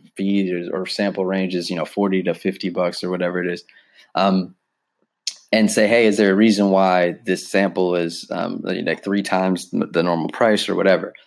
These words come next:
That's how I would approach it. Normally their answer to that is gonna be, um, "Well, we'll take it out of your, uh, of your actual order cost." So usually they'll try to roll that in on the back end, but just be careful about that, 'cause sometimes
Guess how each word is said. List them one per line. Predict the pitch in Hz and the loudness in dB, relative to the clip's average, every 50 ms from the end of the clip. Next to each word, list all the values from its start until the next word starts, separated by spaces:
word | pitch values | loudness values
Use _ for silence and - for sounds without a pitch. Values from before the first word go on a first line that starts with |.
| _ _ _ | _ _ _
That's | - 107 107 - | 2 2 2 4
how | 110 104 92 87 92 | 4 4 4 4 2
I | 90 | 0
would | 87 85 - | -2 -6 -8
approach | - - - - 101 107 107 - | -8 -6 -2 0 0 0 0 0
it. | 131 131 131 - _ _ _ _ _ _ _ | -2 -2 -2 -6 _ _ _ _ _ _ _
Normally | 107 110 127 131 143 139 127 123 117 110 | -2 0 2 2 4 4 4 4 2 4
their | 101 107 95 80 | 2 2 0 2
answer | 95 110 110 107 - 98 | 0 -2 -4 -4 -6 -8
to | - - 95 | -6 -2 0
that | 95 92 92 | 2 2 2
is | 92 90 - | 0 -4 -4
gonna | - 98 92 90 | -6 -6 -6 -6
be, | 85 95 92 92 92 90 - _ _ _ _ _ _ _ _ _ _ _ _ _ | -8 -8 -8 -8 -10 -12 -14 _ _ _ _ _ _ _ _ _ _ _ _ _
um, | 90 95 95 92 87 | -2 -2 -2 -2 -2
"Well, | 92 90 90 | -4 -4 -2
we'll | 92 95 101 101 95 95 - _ _ | -2 0 -2 -2 -2 -4 -12 _ _
take | - - 104 98 - | -2 -2 -2 0 0
it | 98 92 | 0 2
out | 90 92 87 87 - - | 2 2 2 2 0 0
of | 92 92 85 - | 0 0 0 -2
your, | 80 82 80 78 76 73 73 73 - _ _ _ _ _ _ _ _ _ _ _ _ _ | -6 -6 -4 -4 -4 -4 -6 -8 -12 _ _ _ _ _ _ _ _ _ _ _ _ _
uh, | - 90 87 82 82 - | -6 -4 -2 -2 -2 -2
of | 98 95 | -2 -4
your | 95 87 90 | -2 0 0
actual | 92 92 - - 92 76 - | 0 0 0 -2 -4 -4 0
order | - 98 90 76 69 | 0 0 0 0 -2
cost." | - - - 69 60 - - - | -4 -2 0 0 0 0 -2 -4
So | - | -4
usually | 101 90 - - 123 120 113 101 104 101 | -4 -4 -2 -2 -2 0 0 2 2 2
they'll | 101 101 | 2 2
try | 98 - 101 95 | 2 2 2 2
to | 90 90 | 2 2
roll | 85 90 92 92 90 | 2 2 2 2 4
that | 87 90 87 82 | 4 2 2 2
in | 85 87 87 87 85 - _ _ _ _ | 0 -2 -2 -4 -8 -10 _ _ _ _
on | - 95 92 | -4 -2 -2
the | 87 | -2
back | 87 87 85 87 101 - - | -2 0 0 0 2 2 0
end, | 120 120 110 | 0 2 0
but | 104 95 | -2 -2
just | 98 107 104 - | -2 -4 -2 0
be | 110 101 | -2 -2
careful | 95 - 104 92 92 - 95 | 0 0 0 0 0 0 -2
about | 85 82 85 82 82 - | 0 2 2 0 0 0
that, | 85 82 - - | 0 -2 -2 -2
'cause | - 90 - | -6 -10 -8
sometimes | - 90 82 - 90 87 90 87 82 - | -8 -8 -4 -2 -2 -2 -2 -2 -4 -8